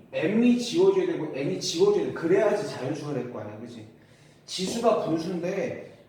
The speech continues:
분수에 있는 분모가 사라져야 된다고. 그래야지 지-, 자연수가 되니까. 이해 갑니까? 다시 한번 설명해 줄까? 그런 거를 못 느끼면 이제 스타트를 아예 못 해. 하면 이해 가지 무슨 말인지.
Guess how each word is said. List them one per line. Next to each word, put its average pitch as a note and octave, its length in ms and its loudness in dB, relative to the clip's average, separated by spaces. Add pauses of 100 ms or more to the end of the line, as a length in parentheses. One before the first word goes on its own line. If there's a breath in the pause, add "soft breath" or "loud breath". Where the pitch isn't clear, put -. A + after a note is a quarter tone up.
분수에 G3 480 0
있는 G3+ 140 -2
분모가 E3 420 -4
사라져야 G3+ 400 -4
된다고. A#2+ 360 -10
그래야지 D#3 420 -4
지-, - 180 -14
자연수가 B2 540 -8
되니까. G#2+ 340 -14 (1000)
이해 D3+ 200 -2
갑니까? C3+ 600 -6 (560)
다시 B2 220 -14
한번 D#3+ 180 -10
설명해 B2+ 220 -8
줄까? C#3 380 -14 (1120)
그런 B3 420 2
거를 A#3+ 180 6
못 D3+ 160 2
느끼면 - 280 -4 (120)
이제 E3 140 -4
스타트를 C#4 440 0
아예 D#3+ 180 2
못 - 240 -2
해. - 420 0 (600)
하면 B3 180 0
이해 G3 120 2
가지 C#3+ 220 -2
무슨 C3 200 -8
말인지. A#2+ 420 -8